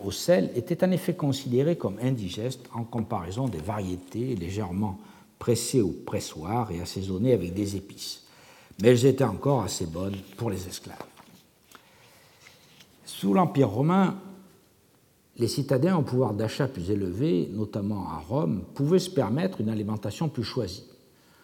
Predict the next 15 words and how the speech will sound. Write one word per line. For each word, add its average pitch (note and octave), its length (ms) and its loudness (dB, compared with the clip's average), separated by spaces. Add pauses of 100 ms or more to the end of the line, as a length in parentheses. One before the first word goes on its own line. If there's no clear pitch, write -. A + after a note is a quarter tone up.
(200)
En G#2 100 -8
conséquence, C3 720 -2
ils A#2 80 -2
consommaient A#2+ 420 -2
surtout C#3 340 -4
des G2+ 200 -2
olives G#2 280 0
en F#2 200 -4
hors E2+ 60 -6
d'œuvre B2 420 0
et F2 60 -4
la F2 100 -4
fin A2+ 200 -4
des G2+ 100 0
repas, G#2+ 440 -8